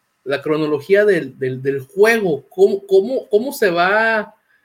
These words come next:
poniendo, este, tenso el, el, el juego, de qué hablan entre ustedes. Obviamente está la cábala que el pitcher ni, ni lo toca, ni lo, ni le hablas, ni nada, ¿no? Pero entre ustedes,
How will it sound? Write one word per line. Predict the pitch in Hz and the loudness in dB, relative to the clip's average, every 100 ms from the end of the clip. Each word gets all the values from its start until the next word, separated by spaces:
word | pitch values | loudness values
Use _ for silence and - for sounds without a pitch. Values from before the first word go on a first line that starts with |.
| _ _ _ - | _ _ _ -2
poniendo, | 208 214 220 226 220 233 | 0 2 0 0 0 2
este, | 214 180 - 156 | 2 -2 -6 -6
tenso | - 190 208 208 233 220 | -2 0 2 0 0 0
el, | 180 - - | 0 -6 -12
el, | 131 - | -16 -10
el | 143 135 | -8 -8
juego, | - 196 226 226 220 208 202 | 0 2 4 0 0 0 2
de | 180 175 | 0 -2
qué | 190 | 0
hablan | 196 226 214 | 0 0 -2
entre | 185 175 147 | -2 -4 -10
ustedes. | 135 196 220 233 226 214 | -4 0 2 2 2 2
Obviamente | 196 208 208 180 | 0 0 -4 -2
está | 202 | -2
la | 190 190 | -2 -2
cábala | 185 190 180 | -2 -2 -4
que | 151 | -8
el | 131 | -8
pitcher | 160 160 180 | -8 -4 -4
ni, | 151 | -6
ni | 131 127 127 | -8 -10 -8
lo | 127 120 _ _ - | -8 -10 _ _ -8
toca, | 165 180 202 | -8 -4 -4
ni | 185 | -4
lo, | 143 131 127 | -4 -6 -6
ni | 127 | -6
le | 127 | -2
hablas, | 135 170 202 202 196 | 0 0 0 0 -2
ni | 165 | -2
nada, | 156 170 185 185 | -2 0 -2 -2
¿no? | 185 208 | -2 -2
Pero | 202 185 | 0 -2
entre | 180 165 | -2 -6
ustedes, | 147 - 180 214 226 226 | -8 -4 0 2 2 0